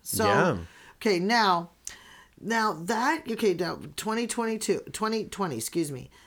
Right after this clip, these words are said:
Speaker 1: That year, Tennessee and North Carolina moved into second and third place, respectively, as the highest contributor to the nation's total arrest count.
Speaker 2: So, yep, it's,
Speaker 1: Okay.
Speaker 2: it's just going down the line as
Speaker 1: Right.
Speaker 2: legalization happens. You know,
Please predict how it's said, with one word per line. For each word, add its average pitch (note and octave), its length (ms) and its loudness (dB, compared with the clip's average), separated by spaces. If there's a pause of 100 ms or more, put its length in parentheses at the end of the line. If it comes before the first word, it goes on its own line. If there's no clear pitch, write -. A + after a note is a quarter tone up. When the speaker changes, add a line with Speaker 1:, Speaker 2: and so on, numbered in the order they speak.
Speaker 1:
That A#3+ 340 0
year, A#3+ 240 2
Tennessee A3+ 520 -2
and F#3 120 0
North F#3+ 240 0
Carolina F3 500 -2
moved F3+ 340 2
into D#3+ 200 -2
second F#3 340 -2
and D#3+ 180 -6
third F3 280 0
place, E3 320 -2
respectively, C#3+ 960 -2
as D3 260 -2
the C#3+ 120 -2
highest D#3+ 380 -2
contributor D3+ 600 -4
to C#3 180 -6
the C3+ 140 -6
nation's C#3+ 680 -4
total C#3 420 -4
arrest A#2 380 -6
count. - 580 -16
Speaker 2:
So, F#2+ 380 0
yep, G2 260 -4 (140)
it's, G#2 260 0
Speaker 1:
Okay. C#3 240 0
Speaker 2:
it's F#2+ 160 -4
just G2 180 -6
going G#2+ 260 0
down G2 180 0
the F#2 60 0
line E2 340 -4
as G#2 80 -6
Speaker 1:
Right. D#3 280 0
Speaker 2:
legalization F#2+ 680 -2
happens. F2 500 -6
You G#2 60 -4
know, F#2 200 -4